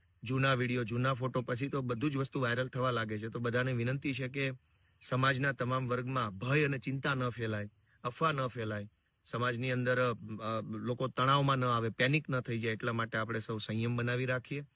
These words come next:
સરકાર તરફથી આપણને જે કાંઈ સૂચન, આદેશ કે માહિતી મળે, એને શાંતિપૂર્વક જાણીએ અને જાણ્યા જોયા વગર કોઈ પણ વાતને આપણે ન ફેલાવીએ, એવી વિનંતી સાથે ફરી એક વખત હું આ દુઃખદ ઘટનાનો ખેદ વ્યક્ત કરું છું. રાજકીય ટીકા ટિપ્પણી છોડીને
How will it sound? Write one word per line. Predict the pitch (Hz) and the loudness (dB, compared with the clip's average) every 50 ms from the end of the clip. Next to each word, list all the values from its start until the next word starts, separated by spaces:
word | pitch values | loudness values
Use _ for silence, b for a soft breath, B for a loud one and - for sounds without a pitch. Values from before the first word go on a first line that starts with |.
| _ _ _ - - - _ - | _ _ _ -20 -20 -20 _ -4
સરકાર | - 143 143 156 160 143 | -2 0 2 2 2 2
તરફથી | 139 147 131 127 - - 123 | 2 2 0 0 0 0 -2
આપણને | 117 113 - 117 117 117 113 | -2 -2 -2 -2 -2 -2 -2
જે | 101 117 113 | 0 -2 -2
કાંઈ | - - 110 | 0 -2 -2
સૂચન, | 107 - - 113 101 - 117 113 113 | -2 -2 -6 -6 -4 -2 -2 -2 -2
આદેશ | 113 107 110 107 113 110 110 | -2 -2 -2 0 -2 -2 -2
કે | - 113 | -2 -2
માહિતી | 107 107 104 113 113 - 123 117 | -2 0 0 -2 -2 -2 0 0
મળે, | 117 120 117 110 | 0 2 0 0
એને | 101 104 110 107 107 110 | -2 -4 -6 -6 -6 -6
શાંતિપૂર્વક | 104 - 110 107 107 104 113 107 110 107 107 107 101 - | -6 -6 -6 -6 -6 -6 -6 -6 -6 -6 -6 -6 -6 -8
જાણીએ | - _ - 101 95 110 131 135 143 143 - _ _ _ _ _ - | -14 _ -8 -6 -4 0 0 0 0 -2 -4 _ _ _ _ _ -8
અને | - 113 107 | -6 -4 -2
જાણ્યા | 101 113 117 131 139 135 | 0 2 4 4 4 4
જોયા | 120 127 123 123 | 4 4 2 4
વગર | 120 113 113 117 113 113 | 2 2 0 -2 -4 -4
કોઈ | - 117 113 | -2 -4 -4
પણ | 110 - 117 110 | -2 -2 -2 -2
વાતને | 107 110 110 98 - 117 107 | 0 -2 -2 -2 -4 -4 -4
આપણે | 107 - - 107 107 | -4 -4 -4 -4 -4
ન | 104 107 110 120 | -2 -2 -2 -2
ફેલાવીએ, | 120 - 120 117 113 107 104 104 101 98 _ - - - - _ - | -2 -2 -2 -2 -2 -2 -2 -4 -6 -8 _ -18 -20 -20 -20 _ -6
એવી | - 113 113 110 | -2 0 0 0
વિનંતી | 104 110 113 117 120 120 131 123 | 2 2 0 0 0 -2 -2 -2
સાથે | - - 123 127 - 147 143 | 0 0 0 0 -2 -4 -8
ફરી | 139 - 127 123 131 | -6 -4 -2 0 0
એક | 131 131 127 - | 0 -2 -2 -4
વખત | 135 131 - 143 139 135 | -6 -4 -4 -4 -6 -6
હું | 123 113 120 120 120 | -4 -4 -2 0 0
આ | 113 | 0
દુઃખદ | 107 117 117 - 131 113 | -2 -2 -2 -2 -4 -4
ઘટનાનો | 104 117 120 113 - 127 120 120 120 113 113 - - | -2 -4 -4 -2 0 0 0 0 0 -2 -4 -8 -6
ખેદ | - 123 123 123 120 | -2 0 0 2 2
વ્યક્ત | 117 123 123 - - 131 | 2 0 0 -2 -4 -4
કરું | 117 - 131 131 139 131 | -2 0 0 0 0 -2
છું. | - 156 143 147 - _ _ _ _ - - - - _ - | -2 -4 -4 -6 -8 _ _ _ _ -20 -20 -20 -16 _ -2
રાજકીય | 113 123 135 135 - - 147 | 2 2 2 2 2 -2 -4
ટીકા | 135 143 127 - 131 | -2 -2 -2 -2 -2
ટિપ્પણી | 117 123 120 110 123 120 110 | -2 -2 -4 -4 -4 -6 -6
છોડીને | - - 127 123 131 131 120 110 101 104 | -6 -4 -2 0 0 0 0 -2 -4 -6